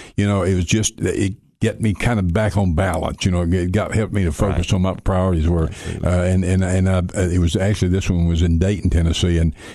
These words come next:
Speaker 1: uh, not too long ago I was in Dayton, and I drove up to that camp that I hadn't been on that
Speaker 2: Yeah.
Speaker 1: campus in a lot of years, and it just came back to me really how much though that camp had meant to me. And, you know, you just don't know.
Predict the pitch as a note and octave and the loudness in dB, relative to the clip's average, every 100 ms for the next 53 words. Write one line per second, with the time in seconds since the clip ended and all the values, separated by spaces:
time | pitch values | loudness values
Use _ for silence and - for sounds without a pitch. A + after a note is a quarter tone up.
0 | - D#2+ E2+ F#2 - F#2+ F2+ F2+ F2 E2 | -4 0 2 0 0 0 2 2 2 2
1 | F#2+ F2+ F#2 E2 F#2 F2+ F#2 F#2+ G2 G2 | 2 2 0 0 0 2 2 2 0 0
2 | F#2+ E2+ E2 F#2+ E2 F2+ E2+ F2+ F2 F2+ | 0 0 0 -2 0 0 2 2 2 2
3 | E2+ D#2+ F#2+ F2 - F2+ E2+ F2 E2+ E2+ | 0 0 0 0 0 0 2 2 2 2
4 | D#2+ - - - F#2 F#2 G#2 - - C3 | 0 -4 -14 -6 -2 0 2 0 0 0
5 | B2 G2 G#2+ A2+ - - E2+ E2+ D#2+ D#2+ | 2 2 0 0 -2 0 2 2 2 2
6 | F#2+ G#2 F#2 G#2+ F#2+ F#2+ - - F2+ E2+ | 2 0 0 0 2 0 -2 -2 0 0
7 | D2+ F2 - A2+ F2+ F2 F2 F2+ E2+ F2 | 0 -4 -2 -2 0 0 0 0 0 0
8 | D#2+ - - A2 C#3+ D3 B2 A#2+ B2+ - | -2 -8 -4 0 0 2 0 0 0 0
9 | A2 A#2+ F#2 G#2 B2+ F#2 D#2+ | 0 0 0 2 2 0 0